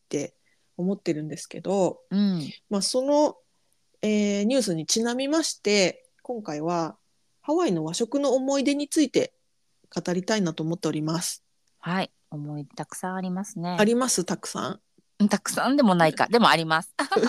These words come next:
Speaker 2: <laughs>
Speaker 1: <laughs> なんか旅行者の頃って、
Speaker 2: うん。
Speaker 1: あの、わざわざ海外に来てんのに、わざ-、あの、海外に来てるのにわざわざ和食を選ぶっていう感覚が、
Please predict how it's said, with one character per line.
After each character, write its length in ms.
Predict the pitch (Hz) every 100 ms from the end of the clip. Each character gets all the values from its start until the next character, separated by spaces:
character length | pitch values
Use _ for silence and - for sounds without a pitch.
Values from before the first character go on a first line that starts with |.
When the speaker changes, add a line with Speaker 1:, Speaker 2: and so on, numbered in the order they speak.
| - 285
Speaker 2:
<laughs> 400 | 302 240 - 247 - -
Speaker 1:
<laughs> 560 | - - - - -
な 120 | 262
ん 20 | 294
か 100 | 220
旅 160 | 269
行 80 | 508 554
者 120 | 453
の 100 | 254
頃 280 | 214 202 180
っ 40 | 175 _ -
て、 440 | 190 180 156 - -
Speaker 2:
う 40 | 240
ん。 300 | 226 214 - _ _ -
Speaker 1:
あ 120 | - 196
の、 300 | 185 185 -
わ 120 | 302
ざ 100 | 381
わ 80 | 294
ざ 100 | 220
海 220 | 277 285
外 180 | 247 202
に 120 | 190
来 80 | -
て 180 | 190 175
ん 100 | 160
の 100 | 160
に、 440 | 165 165 160 185 _ _ _ _ -
わ 140 | 208
ざ-、 100 | 208 - - _ _ _ _ -
あ 80 |
の、 80 | 180
海 180 | 185 359
外 120 | 330
に 80 | 220
来 80 | -
て 100 | 233
る 60 |
の 80 | 220
に 100 | 240
わ 140 | 226 285
ざ 120 | 269
わ 60 |
ざ 260 | 190 170 - -
和 100 | 180
食 220 | 196 202
を 60 |
選 240 | 196 202 190
ぶ 80 | 170
っ 40 |
て 160 | - 160
い 60 |
う 100 | 156
感 220 | - 165
覚 240 | 170 160 156
が、 240 | 160 156